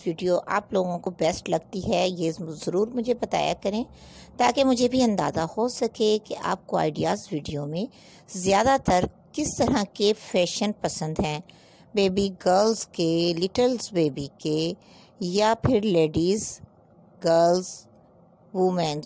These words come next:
जो भी हो, मिक्स आ जाते हैं तमाम ही। और इसमें आपको किसके ड्रेस ज़्यादा पसंद हैं, घरों के आइडियाज़ चाहिए डेकोरेशन के या और भी कुछ फैशन में, जैसा कि क्रोशिया का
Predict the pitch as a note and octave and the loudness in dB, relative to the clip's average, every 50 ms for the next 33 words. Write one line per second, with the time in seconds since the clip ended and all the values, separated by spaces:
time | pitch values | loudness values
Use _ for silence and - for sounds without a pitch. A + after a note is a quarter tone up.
0 | - - - C4 C#4 C4+ D4 C#4+ C#4 A#3+ A#3+ A#3 A#3+ A#3+ C#4+ - - - C4+ A#3 | -6 0 2 4 4 4 4 4 4 4 4 4 2 0 0 -2 -2 0 2 2
1 | G3+ G#3 G3+ G3 - - A3 A3 A3 A3 - - E3 D#3+ D#3 D#3+ E3+ F#3 G#3+ A3+ | 4 2 2 0 0 -2 -2 -2 -2 -2 -2 -4 -4 -4 -2 -2 -2 0 0 0
2 | G#3+ G3 F#3 G3 A3+ B3+ - - - - - - - - - _ _ _ _ _ | 0 0 0 -2 -2 -4 -8 -14 -20 -20 -20 -20 -20 -20 -20 _ _ _ _ _
3 | - - _ _ _ _ _ - - F#3+ F#3+ G3+ A3 - - A#3 A#3 A3+ A3+ - | -20 -20 _ _ _ _ _ 0 4 4 4 4 2 0 0 0 2 2 2 2
4 | G#3 F#3+ F#3+ - - - G#3+ - - - D4+ - - - C4+ B3 G#3 - - F#3 | 2 0 -2 -2 -2 -4 -4 -2 -2 -6 -6 -4 0 2 2 2 2 2 0 2
5 | F3+ F3+ - - - F3 D#3 C3+ D3 D3+ D3+ - D3 - - - E3+ E3+ E3+ F3 | 2 0 0 0 0 0 2 2 0 -4 -6 -6 -10 -8 -8 -8 -6 -6 -4 -4
6 | E3+ F3 F3 F3 E3+ - G3+ G3+ G3 A3+ B3 B3 A#3+ - B3+ A3 G#3 G#3 - - | -4 -4 -4 -6 -6 -4 -2 2 2 4 2 2 0 0 0 2 2 2 0 0
7 | E3+ E3+ D3+ D3 D3+ D3+ - F#3+ G#3 - - - G3 F#3 G3 F#3 F#3 F#3+ F#3 - | 0 0 0 0 0 0 0 0 -2 -2 -2 0 0 0 0 0 0 0 0 0
8 | E3+ D3+ - - C3 C3 C#3+ - - G3+ F#3+ F#3+ F#3 - - F#3 F3+ F#3 F#3 - | -2 -2 -2 -4 -6 -6 -6 -6 -6 -4 -4 -4 -4 -2 -2 0 0 -2 -4 -6
9 | - - _ _ _ _ _ _ _ _ _ _ _ _ _ - G#3+ A#3+ B3+ B3+ | -16 -20 _ _ _ _ _ _ _ _ _ _ _ _ _ -4 0 2 2 2
10 | - - A3+ B3+ C#4 D4+ B3 B3+ D#4 E4 - - A3+ - - - - - D4+ D#4+ | 2 4 4 6 6 4 4 2 0 0 2 2 0 0 -2 -6 -4 -2 -2 -2
11 | - - - F#3+ E3 D#3+ D3+ - - - - E3 - - F3+ F3+ F3+ - F#3 E3 | -2 -2 -2 -2 -4 -4 -6 -12 -16 -18 -18 -8 -2 0 0 0 0 0 -2 -2
12 | - - F3 E3+ F3 F3+ F3+ F3+ _ - - F#3 F3+ F#3+ F#3+ F#3+ F#3+ - - - | -2 -2 -2 0 0 0 -2 -4 _ -2 0 2 4 4 4 2 0 -2 -6 -4
13 | A#3+ A3+ A3+ A3 - - - C3 | -2 -2 -2 -2 -2 -2 -4 -4